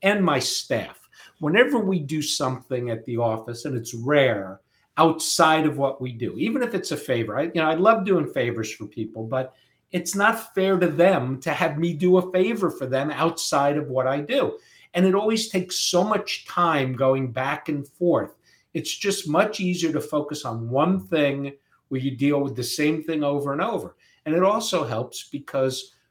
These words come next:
when someone comes in to talk to me, generally, and I let them tell me the story, but I can, they can only, only have to say a word or two to me, and I can tell them the whole story because I hear it all the time.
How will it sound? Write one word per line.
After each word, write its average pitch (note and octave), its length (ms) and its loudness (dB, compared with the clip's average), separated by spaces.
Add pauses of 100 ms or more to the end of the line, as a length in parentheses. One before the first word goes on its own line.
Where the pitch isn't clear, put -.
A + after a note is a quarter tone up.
(140)
when D3 140 -2
someone F3+ 460 0
comes D3 320 -4
in C#3 200 -4
to A#2+ 140 -16
talk E3 420 0
to C3+ 100 -10
me, G#2+ 320 -8 (600)
generally, D3 720 0
and F3 100 -4
I E3 100 -8
let D3 260 0
them B2 200 -2
tell C3 240 -6
me A#2+ 100 -4
the G#2+ 140 -10
story, D#3 580 -2
but - 220 -12
I A3 160 -2
can, E3+ 420 -4
they A3 120 -2
can G#3+ 180 -4
only, F#3 360 -2
only F3 260 2
have F3 100 0
to E3+ 100 -4
say E3+ 180 0
a D#3 60 2
word D3+ 480 6
or B2+ 160 0
two B2+ 260 -4
to A#2+ 80 0
me, B2 200 0
and D3 100 -2
I G#3 80 0
can A3 180 -4
tell G#3 280 4
them A#3 360 8
the D3+ 120 4
whole A2+ 260 -2
story B2+ 440 -4
because D#3+ 260 -6
I D3 120 -2
hear C#3+ 300 -2
it C3+ 140 0
all B2 180 -2
the A2+ 120 -6
time. G2 340 -12